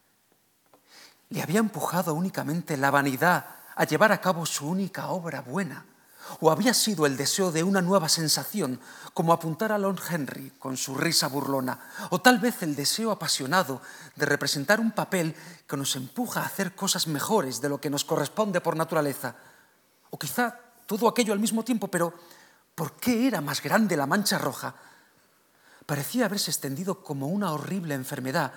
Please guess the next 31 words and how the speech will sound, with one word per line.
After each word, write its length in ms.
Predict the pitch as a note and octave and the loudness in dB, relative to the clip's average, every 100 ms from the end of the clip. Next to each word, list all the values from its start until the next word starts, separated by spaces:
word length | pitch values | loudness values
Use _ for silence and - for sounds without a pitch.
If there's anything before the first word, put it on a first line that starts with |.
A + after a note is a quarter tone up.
| - - - | -18 -20 -10
sobre 260 | - C3+ | -6 -2
los 180 | C3+ C3 | -2 0
dedos 260 | D#3 G3+ F#3+ | 0 0 -4
cubiertos 600 | - C#3 F#3 F#3+ E3+ C#3 | -6 -2 -2 -2 -10 -6
de 100 | C#3 | -6
arrugas. 560 | B2+ C3 A#2 F3+ - - - - - | -6 -8 -8 -8 -10 -10 -20 -20 -10
Había 240 | - E3 F3 | -2 0 2
sangre 480 | - F#3 G#3 D#3 | 4 4 4 2
en 80 | C3+ | 0
los 120 | C3 | -2
pies 180 | - E3 | -6 -8
pintados, 520 | - C#3+ G3 F#3 D3 | -4 -2 2 2 0
como 180 | - E3 | -2 -2
si 180 | D#3+ - | 0 -2
aquella 420 | - - A#3+ - | -4 -6 -4 -4
cosa 440 | - G3 - - E3 - _ | -4 -2 -2 -4 -10 -20 _
hubiera 340 | D#3+ C#3+ G#3+ | -12 -6 -4
goteado. 640 | G3 C#3+ C3 F3 G#3 - _ _ - _ _ _ - | -4 -6 -6 -6 -6 -14 _ _ -20 _ _ _ 0
Sangre 400 | - A#3+ C4 G#3 | 8 8 8 2
incluso 440 | D3+ - A#3 A#3 | -2 2 0 2
en 100 | C#3 | 0
la 80 | C3 | 0
mano 260 | E3+ A3+ A3+ | 2 2 4
que 120 | F#3+ | 4
no 140 | F#3 | 6
había 260 | B3 A3+ B3 | 4 4 0
empuñado 460 | D3+ D3+ D#3+ D#3 D3+ | 0 -2 -2 0 -2
el 80 | |
cuchillo. 520 | D3 E3 - B2+ C3 - - - - _ _ _ _ _ _ _ | -4 -4 -2 -2 -8 -12 -20 -20 -20 _ _ _ _ _ _ _
¿Una 180 | F3 G3+ | -6 -6
confesión? 640 | F3 C#3 - - D#3+ C#3+ | -8 -8 -2 -2 -2 -12